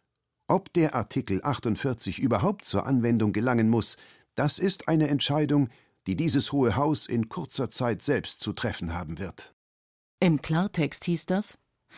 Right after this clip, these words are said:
Speaker 2: solange der Reichstag seine Politik akzeptierte, würde Brüning nicht mit Hilfe Hindenburgs auf Artikel achtundvierzig zurückgreifen. Und vorerst versuchte er auch Mehrheiten für seine Politik zu gewinnen.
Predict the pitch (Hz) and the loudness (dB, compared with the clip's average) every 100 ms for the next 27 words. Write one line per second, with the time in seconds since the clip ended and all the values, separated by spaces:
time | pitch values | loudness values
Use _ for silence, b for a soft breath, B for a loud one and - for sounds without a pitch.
0 | B - 151 151 247 247 160 147 185 190 | B -4 0 2 4 4 2 0 -2 -4
1 | - 151 - 165 151 143 160 170 - 269 | -4 -6 -2 0 0 0 -4 -4 -2 -2
2 | - 170 - 165 - 254 233 180 165 B | -2 -4 -4 -4 0 0 2 0 0 B
3 | B - 170 156 180 214 185 156 160 208 | B 2 2 4 4 6 6 6 4 2
4 | - - 139 - 156 160 151 175 160 147 | 0 0 0 2 2 2 4 4 4 2
5 | 139 139 - - 147 - 143 170 - 156 | 2 0 -2 -4 -4 -2 -2 0 2 2
6 | 160 - 156 139 180 - 156 - - 170 | 0 0 -2 2 0 0 -4 -2 -2 0
7 | 139 135 131 - - - _ _ _ _ | 0 -4 -6 -6 -10 -10 _ _ _ _
8 | _ B B B B - 196 - 220 214 | _ B B B B 0 0 4 2 4
9 | 220 233 - - 214 151 175 - 170 117 | 0 0 -6 -2 -2 0 -2 -2 -2 0
10 | 147 - 165 - 196 226 208 175 147 143 | 2 2 0 2 2 2 2 0 0 -2
11 | 143 147 139 135 170 147 - 170 - 170 | 0 0 0 0 0 -2 -2 -6 -4 -2
12 | 156 151 127 151 | 0 0 -2 -6